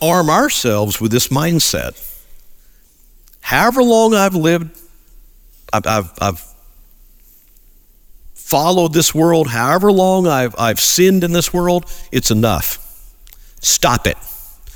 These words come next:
Move on and pursue God's will and the things of God. If you've been pursuing the things of this world for sixty years, stop it. If you've been pursuing the things of this world for eighty years,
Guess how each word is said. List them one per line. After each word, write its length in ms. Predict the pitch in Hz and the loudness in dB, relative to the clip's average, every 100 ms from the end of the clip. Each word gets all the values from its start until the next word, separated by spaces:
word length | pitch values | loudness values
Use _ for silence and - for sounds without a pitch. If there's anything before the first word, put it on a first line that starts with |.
| - - - | -18 -20 -10
Move 340 | 101 127 208 196 | 0 2 4 4
on 380 | 113 104 131 127 - - - - - - - - - - | 2 0 -2 -6 -18 -20 -20 -20 -20 -20 -20 -18 -20 -6
and 140 | 120 120 | -6 -2
pursue 360 | 110 - 147 | -2 0 0
God's 380 | 131 127 147 - | 2 0 0 -2
will 460 | 120 104 90 92 104 | 0 2 2 0 -2
and 140 | 110 110 | -2 0
the 80 | |
things 360 | 98 113 107 101 | 0 0 0 0
of 140 | 104 | -2
God. 340 | 95 85 64 - - - - _ - - - - | -2 -2 -4 -10 -14 -18 -20 _ -20 -20 -20 -10
If 140 | 98 127 | -6 -2
you've 120 | 139 | 0
been 140 | 135 | 0
pursuing 420 | - 104 - 175 | 0 0 0 2
the 100 | 175 | 0
things 320 | 156 175 180 170 | -2 -2 0 0
of 60 | |
this 200 | 165 160 | -2 -2
world 440 | 165 170 180 226 - | -2 -2 -2 -2 -6
for 560 | - - - - - | -18 -20 -20 -8 -4
sixty 420 | - - 180 - 190 | -2 0 0 -2 -2
years, 480 | 180 202 226 247 - - - - - | 0 0 0 -2 -8 -18 -20 -20 -20
stop 440 | - - - 110 | -8 -4 -2 -2
it. 100 | - - - - _ | -4 -12 -20 -20 _
If 60 | - | -2
you've 100 | 120 | 0
been 120 | 120 | 2
pursuing 320 | 113 - 165 | 0 -2 0
the 80 | 151 | 0
things 280 | 180 175 143 | 2 0 0
of 60 | |
this 180 | 165 165 | -2 -2
world 220 | 175 180 | -2 -2
for 140 | - 175 | -2 -2
eighty 240 | 180 190 226 | 0 2 2
years, 580 | 214 233 254 285 - | 2 2 2 0 -2